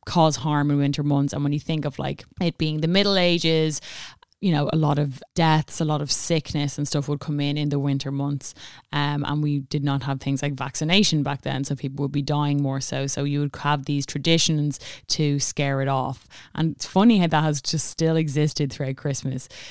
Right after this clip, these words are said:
So there's actually a lot of literature also saying that Christmas before the nineteenth century in Austria was more of a cross between Halloween, Mardi Gras and New Year's Eve.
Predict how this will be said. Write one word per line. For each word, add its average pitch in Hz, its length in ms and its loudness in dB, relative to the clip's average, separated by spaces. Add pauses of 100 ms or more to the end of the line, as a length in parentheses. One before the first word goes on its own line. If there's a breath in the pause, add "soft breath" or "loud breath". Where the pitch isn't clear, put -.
(140 loud breath)
So 190 600 6
there's 220 160 4
actually 262 260 4
a 262 60 8
lot 208 140 8
of 180 140 2
literature 170 560 2
also 165 400 4
saying 151 240 0
that 147 160 -2
Christmas 196 500 0
before 175 420 2
the 185 100 0
nineteenth 160 500 2
century 147 400 2
in 135 80 -2
Austria 143 580 -2 (380 loud breath)
was 180 180 6
more 196 320 8
of 208 80 4
a 208 60 2
cross 160 460 4
between 156 400 0
Halloween, 165 680 4
Mardi 156 360 2
Gras 151 300 2
and 156 140 2
New 151 160 2
Year's 143 320 0
Eve. 220 340 0